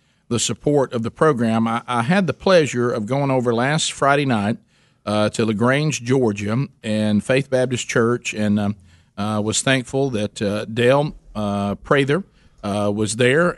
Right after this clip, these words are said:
and he, he contacted, uh, I guess about a year and a half ago, trying to work out a date for me to come over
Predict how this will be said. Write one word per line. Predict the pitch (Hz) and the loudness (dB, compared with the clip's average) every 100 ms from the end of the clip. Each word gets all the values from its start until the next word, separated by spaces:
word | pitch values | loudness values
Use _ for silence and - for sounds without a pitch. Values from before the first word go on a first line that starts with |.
| 123 | -4
and | 113 110 | -2 0
he, | 110 135 127 | 0 -2 -4
he | 120 | -4
contacted, | 131 135 131 123 127 120 127 113 113 | -2 0 0 2 0 0 -2 -2 0
uh, | 101 | -2
I | 107 | -2
guess | 117 110 | -2 -2
about | 110 110 | -2 -2
a | |
year | 110 120 | 0 0
and | 110 | 0
a | |
half | 120 117 117 | 0 0 -2
ago, | 113 104 - _ _ _ | -2 -2 -2 _ _ _
trying | - 139 | 2 2
to | 131 | 2
work | 135 139 147 | 2 0 2
out | 127 | 2
a | |
date | 127 131 139 | 4 2 2
for | 131 | 0
me | 123 | -2
to | 110 | -2
come | 139 127 | 0 2
over | 127 127 131 | 2 2 0